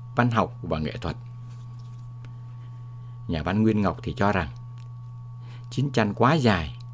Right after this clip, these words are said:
đã khiến chúng ta nói quá nhiều, quá sâu về Đảng, về nhân dân, về kẻ thù. Và gần như trong một thời gian rất dài không nói gì về các cháu bé, về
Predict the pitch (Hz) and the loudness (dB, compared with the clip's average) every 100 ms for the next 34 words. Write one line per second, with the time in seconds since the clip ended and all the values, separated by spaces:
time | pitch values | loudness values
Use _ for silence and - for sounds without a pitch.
0 | - - - - 131 135 135 117 101 95 | -12 -10 0 4 6 6 4 4 4 0
1 | - - - - - 101 123 160 - 160 | -10 -12 -12 -12 -2 4 6 6 6 8
2 | 151 95 69 - - - - - - - | 8 8 6 -6 -12 -12 -12 -12 -12 -12
3 | - 127 180 - 120 104 80 80 69 78 | 4 6 6 8 8 8 4 2 0 -2
4 | - - - 98 71 92 107 107 107 95 | -6 -8 2 4 6 6 6 8 6 6
5 | 92 78 80 71 104 82 - - - - | 4 4 0 0 4 4 2 -8 -12 -12
6 | - - - - - - - 92 87 92 | -12 -12 -12 -12 -12 -12 2 2 6 6
7 | 101 151 151 - - - - - - - | 10 10 8 0 -10 -12 -12 -12 -12 -12
8 | - - - - 135 - 80 80 123 131 | -12 -12 2 6 6 4 2 6 6 4
9 | - 104 95 80 - - - - - 131 | 4 6 6 4 -2 -10 -12 -12 2 4
10 | 123 117 139 113 80 85 78 69 - - | 6 6 6 6 6 2 0 -2 -10 -12
11 | - - - - - - - 139 127 127 | -12 -12 -12 -12 -12 -12 2 2 6 6
12 | 143 127 147 185 - - - - - - | 8 8 6 0 -8 -12 -12 -12 -12 -12
13 | - - - - - 98 82 | -12 -12 -12 -12 2 4 4